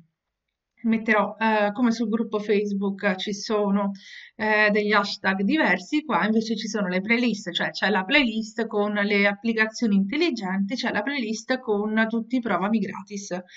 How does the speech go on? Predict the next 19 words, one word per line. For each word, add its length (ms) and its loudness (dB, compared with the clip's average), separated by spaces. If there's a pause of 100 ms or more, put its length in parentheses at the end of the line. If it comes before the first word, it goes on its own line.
(220)
Così 300 -2
quando 340 -2
voi 240 2
volete 480 0 (300)
provare 340 0
una 160 2
cosa 300 0
andate 320 -4
su 200 -2
quella 540 -2
e 240 -2
ve 140 -4
la 140 0
guardate. 720 -8 (360)
Poi, 280 6
mi 120 2
raccomando, 580 4
ricordate 580 2
di, 220 -2